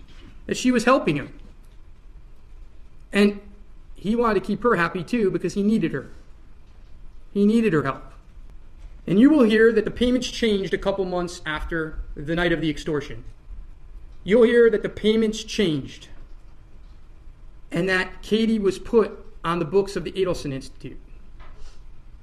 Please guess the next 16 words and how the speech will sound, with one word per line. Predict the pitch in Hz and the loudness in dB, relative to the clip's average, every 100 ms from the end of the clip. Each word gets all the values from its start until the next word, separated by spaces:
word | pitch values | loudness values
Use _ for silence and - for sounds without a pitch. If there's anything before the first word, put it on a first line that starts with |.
| - - | -18 -2
Paper | - 294 | 2 4
trail. | 196 165 131 | 4 2 0
They | 185 | -2
created | 254 269 262 | 0 0 2
a | |
paper | 285 208 | 2 0
trail. | - 180 - - - - - - - - - - - - - - - - - - | -2 -6 -6 -12 -16 -18 -18 -18 -14 -14 -14 -18 -18 -18 -16 -16 -16 -18 -16 0
Puzzles | 208 175 185 | 2 2 0
don't | 185 170 | -2 -2
fit. | 160 - - - - - - - - - | -6 -6 -12 -14 -16 -16 -12 -10 -10 -12
Pieces | - 165 143 | -8 -8 -8
of | |
the | 139 | -12
puzzle | 143 131 131 | -10 -10 -10
don't | 123 | -10
fit. | - 135 | -14 -14